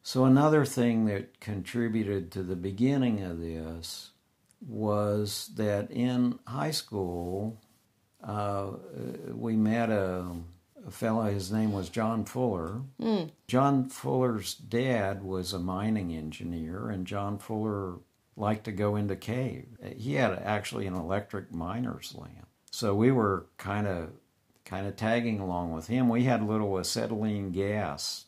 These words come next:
Speaker 1: lamps. You p-, you put a solid chemical in a little container and put water in it, and it gave off acetylene gas, which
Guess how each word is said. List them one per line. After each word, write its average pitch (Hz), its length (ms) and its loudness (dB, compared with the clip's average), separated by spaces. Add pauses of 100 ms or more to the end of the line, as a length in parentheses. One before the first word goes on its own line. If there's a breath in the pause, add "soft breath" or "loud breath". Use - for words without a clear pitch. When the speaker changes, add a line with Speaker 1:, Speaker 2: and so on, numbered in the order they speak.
Speaker 1:
lamps. 80 640 -10 (140)
You 98 160 -8
p-, - 320 -12
you 92 100 -2
put 110 260 -2
a 87 120 0
solid 113 580 0
chemical 101 680 -2
in 90 100 -2
a 85 120 -4
little 95 280 2
container 101 640 -2
and 82 100 -4
put 101 160 -6
water 104 520 0
in 82 160 -4
it, 87 160 -6
and 87 200 -4
it 80 120 -8
gave 95 300 -2
off 87 300 -4
acetylene 87 680 -4
gas, 92 480 -2
which 269 80 0